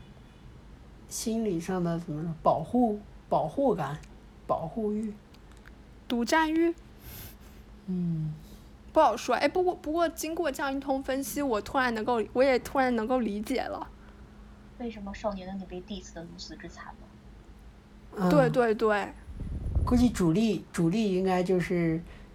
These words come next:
Speaker 1: 白夜行和嫌疑人的那个书粉。
Speaker 2: 嗯。哎，不过这个作者他本身就被称为
Speaker 3: <laughs> 荣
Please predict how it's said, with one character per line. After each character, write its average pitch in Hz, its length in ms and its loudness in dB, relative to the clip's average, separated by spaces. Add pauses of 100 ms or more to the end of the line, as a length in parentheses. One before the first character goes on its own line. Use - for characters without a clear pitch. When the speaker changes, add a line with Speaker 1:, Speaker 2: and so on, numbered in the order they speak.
(260)
Speaker 1:
白 170 160 6
夜 185 60 4
行 170 240 2
和 165 180 2
嫌 170 260 0
疑 175 100 4
人 160 140 2
的 170 100 0
那 170 100 2
个 160 100 2
书 233 260 -2
粉。 - 220 -2 (1120)
Speaker 2:
嗯。 240 340 -2 (840)
哎， 233 140 0 (300)
不 269 80 -6
过 349 240 4 (120)
这 381 200 0
个 247 180 0
作 302 360 -4
者 190 380 -6
他 269 240 0 (160)
本 214 200 -4
身 247 240 -4 (600)
就 285 180 4
被 269 300 2
称 285 380 -2
为 240 160 2
Speaker 3:
<laughs> - 20 0
荣 196 160 2